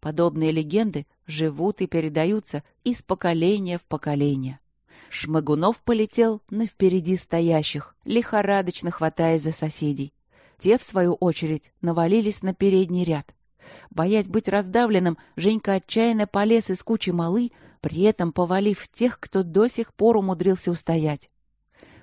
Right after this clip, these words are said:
После этого уже было не разобрать, кто встает, кто падает, кто легается, кто получает локтем в глаз. В общем, на правом фланге хора пошла нехилая колотировка,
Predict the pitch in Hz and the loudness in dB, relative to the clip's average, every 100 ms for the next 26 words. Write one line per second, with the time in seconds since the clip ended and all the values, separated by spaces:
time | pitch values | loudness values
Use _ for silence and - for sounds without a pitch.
0 | _ 147 156 170 190 180 170 180 180 180 | _ -8 -2 0 0 0 0 0 2 2
1 | 202 190 196 190 185 196 208 202 - - | 2 2 0 0 2 2 4 4 2 -4
2 | - 165 - 156 156 247 226 _ - - | -2 -2 -2 -2 2 2 2 _ -8 -6
3 | 262 - 240 196 151 147 - - 160 156 | -2 0 2 2 0 -2 -6 -2 0 0
4 | 143 208 240 180 - 160 - _ - _ | 4 4 4 0 -4 -6 -8 _ -20 _
5 | 190 233 - 190 185 - 185 175 156 156 | 2 2 2 0 -2 0 0 0 0 -4
6 | - 160 143 139 135 - - _ _ _ | -2 -4 -4 -6 -6 -8 -18 _ _ _
7 | 208 - 220 - 214 220 220 233 208 190 | -2 0 -2 -2 0 0 4 2 2 -2
8 | 196 208 185 170 - 233 254 139 - - | -2 -2 -2 -4 -2 0 0 -4 -10 -8
9 | 180 - 196 233 226 226 - 214 214 196 | -6 -4 0 0 0 -2 -4 0 2 2
10 | 196 196 185 - 175 170 - 143 | 2 0 0 0 2 2 0 -10